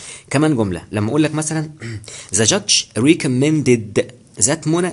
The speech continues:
stay in prison." خد بالك أنا قلت إيه؟ ذات منى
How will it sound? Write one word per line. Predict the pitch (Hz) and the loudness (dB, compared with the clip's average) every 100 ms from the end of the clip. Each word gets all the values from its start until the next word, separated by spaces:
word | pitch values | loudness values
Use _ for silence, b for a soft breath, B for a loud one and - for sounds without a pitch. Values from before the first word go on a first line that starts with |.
| - | 2
stay | - - 127 113 110 107 107 110 B B 117 | 2 4 2 4 4 2 -4 -8 B B -6
in | |
prison." | 110 101 98 80 71 - | -2 0 -2 -2 -10 -12
خد | 95 | -4
بالك | 120 127 | -2 -2
أنا | 104 | -2
قلت | 117 127 | -4 -4
إيه؟ | 143 | -6
ذات | 92 120 123 | -4 -4 -2
منى | 156 185 | -2 -4